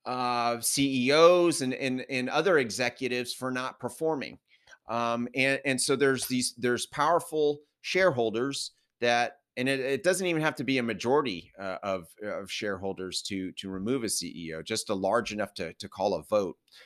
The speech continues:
Um, and then anything can happen. Uh, so, so there is this, this pressure, uh, to be profitable. Uh, and, um, again, thing, bad things will happen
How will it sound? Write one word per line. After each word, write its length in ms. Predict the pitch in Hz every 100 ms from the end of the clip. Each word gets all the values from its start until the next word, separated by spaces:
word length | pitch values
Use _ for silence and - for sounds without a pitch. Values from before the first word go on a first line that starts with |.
| - _ _
Um, 560 | 120 110 110 110 107 98 _ _ _ _ _ _ _ _ - 107
and 100 | 110
then 120 | 120
anything 420 | 131 131 - 95
can 160 | 95 85
happen. 400 | 87 78 78 - _ - - _ -
Uh, 80 | 117
so, 460 | - 143 135 127
so 420 | 110 - 139 131 120
there 300 | 117 143 151
is 220 | 180 -
this, 220 | 160 -
this 200 | - -
pressure, 720 | - 185 285 - 113 110 - - _ _
uh, 240 | 117 120 123
to 140 | -
be 140 | 123 147
profitable. 800 | - 175 285 - 104 80 - _ _ _ _ _ _ _ -
Uh, 80 | - -
and, 600 | 147 147 139 143 139 123 - _ _ _
um, 540 | 127 131 135 131 123 120 _ _
again, 600 | 147 123 139 220 160 90 - _ _ _ _ _ _ _ _ _ -
thing, 300 | 214 233 143
bad 380 | 170 185 220 220
things 280 | 214 202 185
will 120 | 160
happen 600 | 143 185 185 127 110